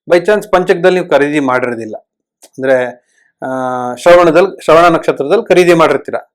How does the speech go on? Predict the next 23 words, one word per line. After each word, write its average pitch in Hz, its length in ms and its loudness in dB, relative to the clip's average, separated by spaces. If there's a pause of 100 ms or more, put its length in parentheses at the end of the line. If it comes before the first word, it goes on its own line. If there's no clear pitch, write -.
(540)
ಅದು 165 180 0 (280)
ಹೋಮ್ 180 240 0
ಡೆಲಿವರಿ 170 320 2
ಆಗುತ್ತೆ 143 300 0
ಅಂತ 185 80 -8
ಇಟ್ಕೊಳ್ಳಿ, - 480 -12
ಅದು 147 140 -4
ಡೆಲಿವರಿ 175 380 2
ಆಗೋದು 175 280 2
ಪಂಚಕ 151 320 -4
ನಕ್ಷತ್ರದಲ್ಲಿ 135 600 -2
ಆದ್ರೆ 123 680 -2 (1600)
ಅದು 147 160 -10
ಸುಮ್ನೆ 165 320 -8
ನೀವು 170 220 -6
ಪಂಚಕ 170 340 -6
ನಕ್ಷತ್ರದಲ್ಲಿ, 156 840 -6 (520)
ಆ, 135 40 -8 (560)
ಫರ್ನಿಚರ್, 151 460 -2
ವುಡ್ 135 320 0
ವರ್ಕ್ 135 240 -2
ಏನೋ 135 140 -4
ತಗೊಂಡ್, 131 420 -8